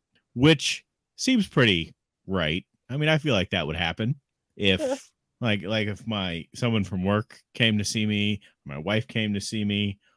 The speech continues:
Speaker 1: or, you know, uh, someone from high school came to see me. But
Speaker 2: Yeah.
Speaker 1: she realizes that her sister was the same way,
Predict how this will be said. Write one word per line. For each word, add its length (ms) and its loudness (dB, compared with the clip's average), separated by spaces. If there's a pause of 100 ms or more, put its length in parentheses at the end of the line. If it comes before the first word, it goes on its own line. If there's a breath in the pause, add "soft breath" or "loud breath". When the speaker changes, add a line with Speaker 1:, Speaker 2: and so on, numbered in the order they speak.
(100)
Speaker 1:
or, 540 -2 (220)
you 120 -6
know, 260 0 (400 soft breath)
uh, 400 -4 (360)
someone 400 0
from 160 -10
high 240 4
school 260 -2
came 200 -2
to 60 0
see 160 -2
me. 180 -2 (400 loud breath)
But 240 6
Speaker 2:
Yeah. 100 -6 (140)
Speaker 1:
she 240 0
realizes 520 2
that 140 -2
her 80 -2
sister 380 -4
was 160 -2
the 80 -4
same 300 0
way, 360 0